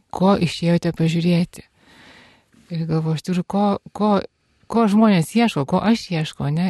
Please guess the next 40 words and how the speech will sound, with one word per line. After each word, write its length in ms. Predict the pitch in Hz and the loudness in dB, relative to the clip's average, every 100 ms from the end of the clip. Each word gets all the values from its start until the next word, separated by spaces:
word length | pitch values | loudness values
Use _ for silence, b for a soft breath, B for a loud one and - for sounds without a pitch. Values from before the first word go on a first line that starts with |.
| - | 0
Ir 160 | 160 | -2
tas 220 | - 170 - | 0 -4 -2
pats 240 | 196 - 170 | -4 -2 -2
irgi, 240 | 156 151 170 | -2 -2 -4
tokių 280 | 160 - 170 | -8 -4 -2
gal 160 | 165 160 | 0 0
net 160 | 160 | 0
ir 80 | 175 160 | -2 -6
smalsumas, 680 | 165 147 - 226 151 156 - B B B B B - | -4 -4 -2 -4 -4 -8 -10 B B B B B -14
toksai, 320 | 170 - 160 | -14 -8 -8
ar 220 | - 165 | -2 0
žmogaus 460 | 170 170 151 180 185 | 2 0 2 0 0
švelniais 340 | 170 160 175 | 0 4 4
drabužiais, 600 | 165 160 156 165 151 147 - | 4 2 4 2 2 -10 -6
ane? 220 | 139 139 - | -4 -4 -2
Ar 160 | 156 151 | -2 -2
kažkokio 460 | - 151 - 170 180 | -4 -6 -4 -2 -2
toksai, 380 | 175 - 180 170 B B B B B B B - | -6 -6 -2 -2 B B B B B B B -4
ar 160 | 180 190 | 0 0
linguojančios 880 | 185 - 180 190 185 190 190 190 - | -2 -6 0 0 2 0 0 -4 -2
nendrės, 420 | 170 151 139 147 | -2 -2 -4 -6
ta 80 | 160 | -6
prasme, 380 | - 170 - 165 | -2 -4 0 -2
kad 160 | 175 - | -2 -4
toksai 300 | 165 - 190 | -6 0 0
jau 80 | 180 | 2
turi 240 | 185 190 202 | 2 2 0
iš 160 | 190 190 | -4 -4
ankstinį 360 | 170 - 180 160 | -4 0 2 4
nusistatymą, 880 | 151 - 147 - 175 226 247 240 240 240 - | 0 -2 -10 -4 0 0 2 0 0 -2 -4
ankstinį 480 | 170 - 175 156 151 | -10 -6 -4 -4 -4
žinojimą 560 | 147 147 180 233 226 214 | -2 2 4 6 6 4
ir 80 | 160 | 0
ateini 300 | - 196 190 | 0 0 2
va 80 | 160 | 0
to 160 | 180 | -4
pažiūrėti, 600 | 185 165 151 151 190 - - | -2 -2 0 0 0 -2 -6
ar 120 | 156 | -6
taip 240 | 175 165 | -4 -6
ir 100 | 160 | -6